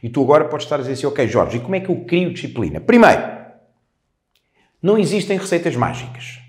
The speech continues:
Mais uma vez, se estás à procura de um como, o momento lendário não é para ti.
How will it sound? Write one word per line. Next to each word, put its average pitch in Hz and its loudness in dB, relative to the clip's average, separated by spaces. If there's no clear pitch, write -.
Mais 135 2
uma 185 0
vez, 151 2
se - -16
estás 190 4
à 226 4
procura 240 0
de 202 -2
um 226 -2
como, 131 4
o 131 -4
momento 151 0
lendário 160 2
não 156 0
é 147 0
para 151 -4
ti. - -8